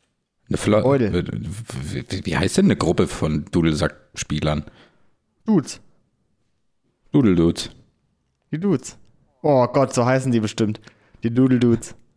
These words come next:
Speaker 1: <laughs> Das fänd ich aber ein bisschen witzig auch. Das, äh, ich find's nicht schlimm. Find das mal raus.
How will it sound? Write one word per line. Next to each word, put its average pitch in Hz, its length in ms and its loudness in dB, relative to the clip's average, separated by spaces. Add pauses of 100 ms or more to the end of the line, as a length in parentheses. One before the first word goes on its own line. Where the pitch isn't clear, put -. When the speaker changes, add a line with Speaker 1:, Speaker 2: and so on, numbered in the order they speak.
(120)
Speaker 1:
<laughs> - 560 2
Das 151 280 2
fänd 127 260 0
ich 123 200 2
aber 85 180 2
ein 82 60 0
bisschen 90 300 -2
witzig 87 400 -2
auch. 80 200 -2 (480)
Das, - 240 -4
äh, 90 360 2
ich 78 160 0
find's - 200 0
nicht 143 140 0
schlimm. 85 280 0 (400)
Find 135 180 2
das 101 140 2
mal 82 120 -2
raus. 101 400 0